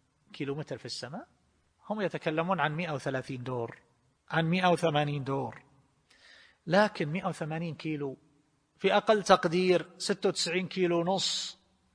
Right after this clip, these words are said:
أصلًا هل تصل إلى كيلو واحد؟ ناطحة السحاب تصل إلى كيلو؟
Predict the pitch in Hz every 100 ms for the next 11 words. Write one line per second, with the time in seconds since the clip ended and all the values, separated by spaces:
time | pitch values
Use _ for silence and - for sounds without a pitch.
0 | _ 220 247 202 160 170 180 233 - 160
1 | 156 147 - 156 127 113 - 147 - _
2 | _ _ - 175 185 151 143 - - 135
3 | 156 104 - 175 151 127 147 127 147 202